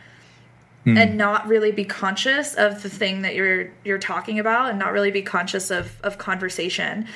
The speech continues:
Speaker 2: But that is the thing that's, like, important to be able to do whenever you're growing a community. Like, pe-, <laughs> communities don't grow because someone says the same thing over and over and over. People need to get a real sense of your personality and who you are.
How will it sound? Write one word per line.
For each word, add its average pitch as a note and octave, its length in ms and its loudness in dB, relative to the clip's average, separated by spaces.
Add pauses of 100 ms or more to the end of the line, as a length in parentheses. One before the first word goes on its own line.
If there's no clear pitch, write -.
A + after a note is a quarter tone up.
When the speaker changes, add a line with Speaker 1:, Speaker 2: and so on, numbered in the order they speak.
(120)
Speaker 2:
But G#3+ 220 6
that A3+ 220 6
is E4+ 160 0
the D4 100 0
thing G#3+ 280 4
that's, C#4 180 -4
like, G3 260 2
important A3 800 -2 (300)
to A3+ 260 0
be A3 200 2
able A3 220 4
to A3 100 4
do G3+ 360 2
whenever A#3 360 2
you're A3 220 4
growing G3+ 800 0
a G3+ 100 -2
community. F#3+ 680 -2
Like, F#3 240 -4 (220)
pe-, B3+ 200 -6 (240)
<laughs> - 0 - (220)
communities D4+ 560 2
don't B3+ 180 4
grow G#3+ 300 6
because G#3+ 400 0 (220)
someone A3+ 360 2
says G#3+ 280 0
the G3 60 -2
same G3+ 260 0
thing G3 220 2
over G3 280 2
and F#3 120 -2
over F#3 200 -2
and F#3 80 -4
over. G#3+ 260 2
People G#3 260 0
need A#3 140 -2
to A3+ 60 -4
get A3 120 4
a G3+ 60 4
real G3+ 220 2
sense G3+ 280 -2
of G3 120 0
your F#3+ 80 2
personality G3 880 -2
and G#3 140 -2
who G#3 120 2
you G3+ 240 -2
are. G3 340 0